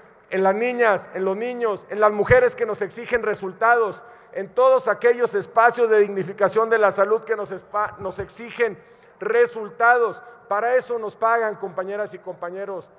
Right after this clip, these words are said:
Démosle la buena nota mañana. Demostrémosle que aquí en el Parlamento se dialoga, se discute, no hay insultos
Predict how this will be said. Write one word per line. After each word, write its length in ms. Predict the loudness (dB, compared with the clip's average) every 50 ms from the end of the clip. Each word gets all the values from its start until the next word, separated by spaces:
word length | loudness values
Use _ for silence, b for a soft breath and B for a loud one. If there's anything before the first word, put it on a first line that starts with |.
| b b _
Démosle 640 | -2 2 4 4 4 4 4 2 0 0 0 -2
la 120 | -4 -4 -4
buena 280 | -4 -6 -6 -8 -8
nota 300 | -8 -8 -10 -8 -10 -8
mañana. 580 | -8 -8 -8 -8 -6 -8 -8 -6 -8 -10 -10 -10 -10
Demostrémosle 840 | -8 -8 -6 -6 -8 -8 -4 0 0 0 2 0 0 0 0 -2 -2
que 120 | -2 -4
aquí 220 | -6 -4 -4 -6 -4
en 100 | -2 -2
el 120 | -2 -2
Parlamento 800 | -2 -2 -2 -2 -2 -2 -2 0 -2 -2 -2 -4 -8 -8 -8 -10 b b b b b
se 220 | -8 -6 -2 0
dialoga, 580 | 2 2 2 4 6 6 6 6 4 0 -4 -6 -12 -20 -20 -8
se 180 | -2 -2 -2
discute, 720 | -2 -2 -6 -12 -8 -4 -2 -2 -2 0 0 -2 -2 -2 -6 -16
no 180 | -10 -4 0 0
hay 160 | 0 0 -2
insultos 680 | -6 -10 -10 -8 -6 -6 -6 -6 -6 -6 -8 -8 -8 -10